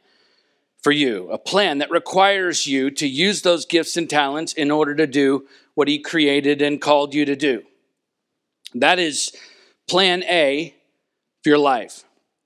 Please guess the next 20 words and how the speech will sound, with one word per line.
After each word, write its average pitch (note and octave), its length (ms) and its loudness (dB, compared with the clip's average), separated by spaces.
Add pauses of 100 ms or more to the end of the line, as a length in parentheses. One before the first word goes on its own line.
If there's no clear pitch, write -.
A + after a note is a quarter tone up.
(800)
Just C3+ 200 -4
for F3 80 0
the D3+ 120 4
record, F#3 480 0 (1120)
there E3 160 6
is D#3+ 180 -4
no D3+ 160 0
plan D3 320 -2
B. C3 320 -2 (1900)
God's E3+ 320 2
gifts F3 400 0
and E3+ 140 -2
calling F3+ 540 2
is F#3 280 0
his D#3+ 240 -2 (100)
only G#3+ 440 0
plan F#3 440 -2 (1040)
for E3+ 60 2
your E3+ 100 4
life. E3 460 0